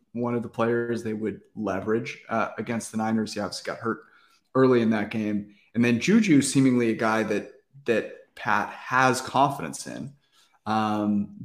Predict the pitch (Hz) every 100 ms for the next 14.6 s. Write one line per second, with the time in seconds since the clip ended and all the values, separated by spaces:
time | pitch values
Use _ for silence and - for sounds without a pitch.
0 | - 113 104 - 101 107 - 110 87 110
1 | 110 90 110 107 104 101 107 117 107 98
2 | - 104 101 98 85 - 110 87 87 -
3 | 98 95 71 - 101 - 104 101 98 -
4 | - - _ - _ - - 110 101 101
5 | 101 101 101 - - 98 95 90 - _
6 | _ - 127 113 - 113 101 127 165 -
7 | - 113 113 113 - 107 - 127 101 92
8 | - - _ - 120 120 113 107 - 117
9 | 113 110 107 107 104 92 90 104 104 101
10 | 101 95 95 101 95 - 95 85 82 -
11 | - _ _ _ _ - - 143 135 135
12 | 160 196 202 190 175 - 117 127 123 -
13 | - - _ 113 117 - - 135 127 113
14 | 123 123 120 120 123